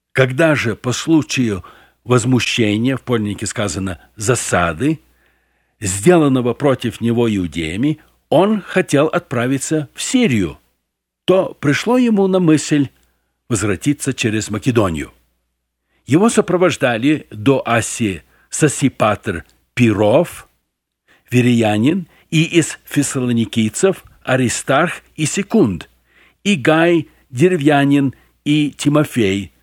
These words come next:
и осийцы Тихик и Трофим. Они, пошедшие вперёд, ожидали нас в Троаде, а мы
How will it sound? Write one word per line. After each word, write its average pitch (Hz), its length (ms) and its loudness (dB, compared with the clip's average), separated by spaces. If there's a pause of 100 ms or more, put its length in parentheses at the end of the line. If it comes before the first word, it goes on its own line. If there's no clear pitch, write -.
(220)
и 143 180 0
осийцы 120 920 -4 (220)
Тихик 165 580 -4
и 139 80 -2
Трофим. 117 600 -4 (520)
Они, 196 280 4
пошедшие 160 540 -2
вперёд, 170 520 -2
ожидали 135 500 0
нас 156 240 0
в - 120 -14
Троаде, 92 580 -4 (240)
а 107 140 0
мы 160 340 2